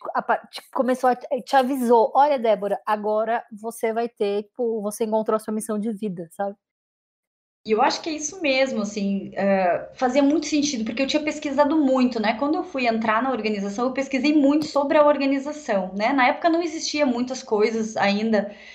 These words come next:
Speaker 2: eh, em português, a organização não era muito conhecida, não, não é hoje, que todo mundo já ouviu falar, ouviu na televisão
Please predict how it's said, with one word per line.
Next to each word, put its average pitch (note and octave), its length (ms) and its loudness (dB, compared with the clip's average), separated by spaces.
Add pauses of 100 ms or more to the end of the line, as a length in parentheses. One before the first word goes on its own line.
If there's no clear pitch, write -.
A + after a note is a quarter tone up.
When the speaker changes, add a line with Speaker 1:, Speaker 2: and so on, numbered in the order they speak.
(140)
Speaker 2:
eh, G3 640 0
em A3 100 0
português, A3 800 2
a G3+ 80 2
organização A3 520 -2
não A#3+ 100 2
era C4+ 100 2
muito D4 200 0
conhecida, A3+ 580 -2
não, G3+ 140 2
não B3+ 180 4
é F4 60 6
hoje, B3 360 2
que - 100 -14
todo A#3 200 -6
mundo B3+ 220 2
já A3 180 2
ouviu G#3+ 260 2
falar, G#3 560 2
ouviu A3+ 280 -2
na A3+ 120 -4
televisão G#3+ 720 -4